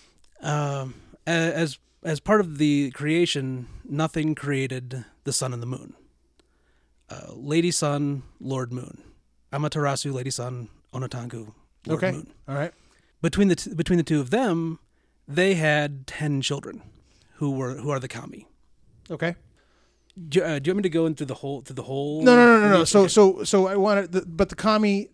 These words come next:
Speaker 2: seven of those ten kami are the, are the reason
Speaker 1: Right.
Speaker 2: their clans exist, right?
Speaker 1: Uh, yeah. So let's see. The nine of them fell to earth. One of them died,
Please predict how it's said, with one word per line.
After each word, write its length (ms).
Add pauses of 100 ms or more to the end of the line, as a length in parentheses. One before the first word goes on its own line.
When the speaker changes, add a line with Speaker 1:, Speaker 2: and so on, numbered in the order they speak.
Speaker 2:
seven 380
of 120
those 180
ten 220
kami 560
are 160
the, 180 (220)
are 100
the 220 (240)
reason 240
Speaker 1:
Right. 80
Speaker 2:
their 100
clans 340
exist, 460
right? 240 (560)
Speaker 1:
Uh, 340
yeah. 340
So 600 (160)
let's 220
see. 120
The 420 (300)
nine 420
of 140
them 220
fell 240
to 60
earth. 340 (480)
One 220
of 80
them 140
died, 400